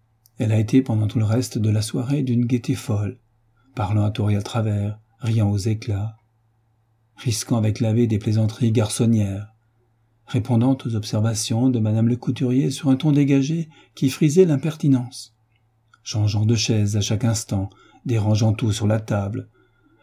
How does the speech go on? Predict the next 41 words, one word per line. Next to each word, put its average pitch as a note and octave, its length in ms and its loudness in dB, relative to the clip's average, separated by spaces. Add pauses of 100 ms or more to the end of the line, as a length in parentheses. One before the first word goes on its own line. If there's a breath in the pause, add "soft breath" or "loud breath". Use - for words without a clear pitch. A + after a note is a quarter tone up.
fourrageant D#3 460 -2
comme C3 160 2
un B2 60 2
jeune B2+ 200 4
chat D#3 260 -2
dans D3+ 120 0
la A#2 100 0
corbeille C3+ 420 -2
au A2 100 0
peloton A2+ 380 -2
de A2 100 2
laine. G#2+ 380 0 (1500)
J'ai A2 180 0
vu A#2+ 180 2
que A2+ 120 0
maman A2 320 2
l'observait G#2 560 0
avec G2+ 260 -2
étonnement A2+ 460 4
et A2+ 80 2
inquiétude. A2 680 -2 (880)
Quant C#3 140 -4
à C3 140 -2
moi, D3+ 320 0 (480 soft breath)
j'essayais G#2+ 560 -2
en A#2 140 0
vain A#2+ 220 0
de G#2 160 0
trouver A2+ 340 -2
un A2+ 80 2
mot A#2 120 4
à A#2+ 120 2
dire, D3 280 0
tant C#3 220 0
j'étais C3+ 380 2
ému, A#2+ 320 6 (180 loud breath)
triste - 480 -6
et B2+ 200 -2 (200)
irrité D#3 420 4
tout C#3 180 -2
ensemble. B2+ 520 0